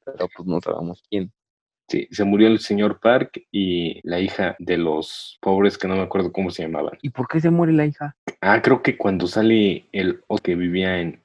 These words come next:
Speaker 2: el sótano, la, la cuchilla primero a ella. Porque, ¿te acuerdas que habían aventado a su esposa de las escaleras?
Speaker 1: Ajá.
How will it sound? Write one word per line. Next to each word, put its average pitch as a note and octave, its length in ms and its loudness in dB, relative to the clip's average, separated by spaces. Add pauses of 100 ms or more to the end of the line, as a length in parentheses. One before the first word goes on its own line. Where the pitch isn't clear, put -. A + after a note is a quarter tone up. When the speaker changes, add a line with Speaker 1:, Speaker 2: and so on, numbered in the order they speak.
Speaker 2:
el F2 160 -4
sótano, F#2 500 -6
la, E2+ 480 -4 (120)
la F#2 260 -2
cuchilla G2+ 480 -2
primero F#2 320 -2
a F#2 80 0
ella. F2+ 300 -4
Porque, F2 360 -2
¿te - 140 -6
acuerdas - 380 2
que - 280 -2
habían G2+ 280 0
aventado F#2 420 -2
a E2+ 80 -2
su E2 300 0
esposa F#2+ 560 -4
de F#2 80 -4
las E2+ 160 -4
escaleras? F#2+ 420 0
Speaker 1:
Ajá. A2+ 160 -4